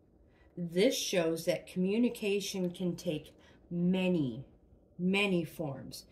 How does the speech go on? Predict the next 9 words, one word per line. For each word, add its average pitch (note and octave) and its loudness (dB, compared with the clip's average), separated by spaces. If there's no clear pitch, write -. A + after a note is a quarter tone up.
It's G3+ -4
not C4 2
only G3 2
verbal, D3+ 0
but F#3 -2
can F#3 -2
also F#3+ 0
be E3+ -4
telepathic. D#3+ -8